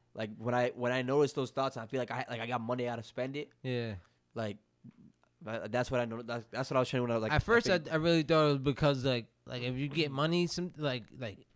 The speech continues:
Speaker 2: I remember, like, everyone that I used to chill with used to be like, "Yo, fuck it, just spend it because we're gonna get right back."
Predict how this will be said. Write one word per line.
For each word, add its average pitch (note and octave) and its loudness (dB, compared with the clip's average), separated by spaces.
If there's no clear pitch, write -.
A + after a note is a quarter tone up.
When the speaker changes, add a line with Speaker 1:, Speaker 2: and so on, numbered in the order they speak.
Speaker 2:
I C#3 0
remember, E3 2
like, C#3 4
everyone D#3+ 0
that D3+ 2
I C#3+ 4
used C3+ 0
to B2+ -10
chill C#3+ 0
with C3+ 0
used B2 -4
to B2 -10
be B2 -4
like, A#2 -4
"Yo, C3 -4
fuck D3+ -6
it, B2+ -8
just A#2+ -6
spend D3+ -2
it - -6
because A#2+ -6
we're B2 -6
gonna B2+ -4
get B2+ -4
right B2 -4
back." G#2 -6